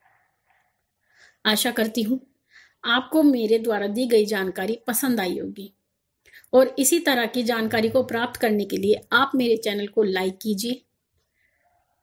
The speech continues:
शेयर कीजिए और सब्सक्राइब कीजिए और नोटिफिकेशन बेल को भी प्रेस कीजिए, जिससे आने वाली वीडियोज़ के लिंक आपको तुरंत मिल जाए।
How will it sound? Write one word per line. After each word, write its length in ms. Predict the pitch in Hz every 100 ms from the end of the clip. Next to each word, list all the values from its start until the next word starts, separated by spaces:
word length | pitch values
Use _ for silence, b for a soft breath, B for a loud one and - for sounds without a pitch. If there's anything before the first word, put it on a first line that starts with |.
| -
शेयर 280 | - 220 202
कीजिए 640 | 220 220 220 240 285 - _
और 160 | 254 277
सब्सक्राइब 760 | - - 247 233 262 254 226 -
कीजिए 420 | 190 - - - _ _ _ 247
और 140 | 254
नोटिफिकेशन 680 | 254 254 254 254 240 262 226
बेल 180 | 202
को 140 | 190 214
भी 100 | 277
प्रेस 320 | 247 202 -
कीजिए, 400 | - 190 175 175 B B B
जिससे 260 | 226 - 285
आने 320 | - 247 285
वाली 360 | 262 220 220 240 b -
वीडियोज़ 420 | 226 214 262 269
के 120 | - 214
लिंक 260 | 208 226 -
आपको 480 | 214 208 - 262 - _ _ -
तुरंत 300 | 247 220 214
मिल 220 | 180 175
जाए। 220 | 190 160